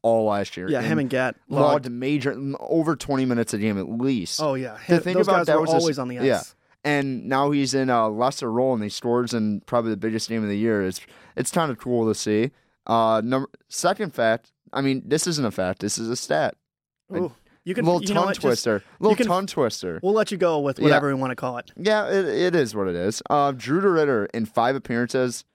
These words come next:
Speaker 1: five appearances in Big Ten play has a nine twenty-two save percentage,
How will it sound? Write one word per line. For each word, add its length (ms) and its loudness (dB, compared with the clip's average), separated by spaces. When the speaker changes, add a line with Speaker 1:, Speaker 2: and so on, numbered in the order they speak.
Speaker 1:
five 180 2
appearances 800 -2
in 260 0
Big 160 0
Ten 200 0
play 280 2
has 180 -4
a 60 -2
nine 500 0
twenty-two 560 0
save 280 0
percentage, 520 -8